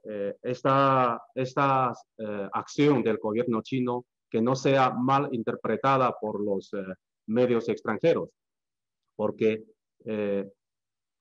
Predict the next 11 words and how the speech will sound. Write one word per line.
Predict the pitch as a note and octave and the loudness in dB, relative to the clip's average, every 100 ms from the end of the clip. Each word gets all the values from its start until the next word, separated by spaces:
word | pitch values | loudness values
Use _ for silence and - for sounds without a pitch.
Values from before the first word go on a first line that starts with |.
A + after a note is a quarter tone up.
| - | -2
la | B2+ | 0
cotización | B2 B2+ C3 C3+ B2+ F3 E3+ | 2 2 2 2 4 4 4
de | C#3 | 4
las | C3 C#3 | 2 0
compañías | A#2+ B2 B2 C#3 C3 | -2 0 2 2 2
tecnológicas | B2+ A#2 A2+ C3+ C3+ B2 A#2 - | 0 -2 0 0 -2 -2 -4 -4
chinas | D3 C3+ A#2 - | 0 0 0 -4
en | A2 G#2+ | -6 -4
el | G2+ | -2
mercado, | G2+ - C3 B2+ A#2+ A2+ G#2+ - | -4 0 2 4 2 2 -4 -6
eh, | G2+ | -6